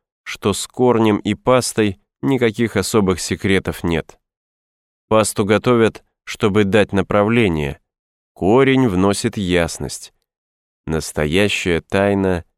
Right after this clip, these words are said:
ящерицы. Они и есть самое главное во всём колдовстве со второй порцией. Я спросил:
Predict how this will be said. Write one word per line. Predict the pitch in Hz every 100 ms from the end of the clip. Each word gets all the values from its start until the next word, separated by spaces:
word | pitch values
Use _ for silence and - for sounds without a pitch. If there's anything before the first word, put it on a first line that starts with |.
| _ _ _
ящерицы. | 76 76 92 80 - 76 69 - - - _ _ _ _ _ _ _ _ _
Они | 80 82 120 147 139
и |
есть | 135 151 127 -
самое | - 120 117 107
главное | 90 98 123 123 117 104
во | 104
всём | - 123 110
колдовстве | - 98 98 87 - 107 117
со | - 101
второй | - 95 90 98
порцией. | 87 104 95 - - 64 - _ _ _ _ _ _ _ _ _
Я | 87 82
спросил: | - 98 95 110 80